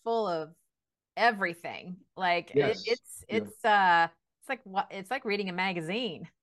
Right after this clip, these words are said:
Speaker 1: It's
Speaker 2: <laughs>
Speaker 1: awesome.
Speaker 2: Yeah. Every week, uh, the, uh, newsletter typically will be anywhere from nine to thirteen pages, because so many people send in questions to me to ask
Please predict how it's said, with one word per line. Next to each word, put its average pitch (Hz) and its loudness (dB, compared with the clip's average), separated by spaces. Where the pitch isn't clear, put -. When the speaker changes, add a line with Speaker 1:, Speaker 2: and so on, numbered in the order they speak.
Speaker 1:
It's 185 -14
Speaker 2:
<laughs> - -18
Speaker 1:
awesome. 240 0
Speaker 2:
Yeah. 135 6
Every 143 6
week, 143 6
uh, 123 0
the, 117 6
uh, 107 0
newsletter 127 4
typically 139 4
will 113 4
be 117 4
anywhere 117 0
from 98 4
nine 123 2
to 107 -8
thirteen 107 0
pages, - -6
because 107 0
so 127 2
many 123 6
people 107 0
send 107 2
in 117 2
questions 113 -2
to 113 0
me 101 4
to - -4
ask 117 -2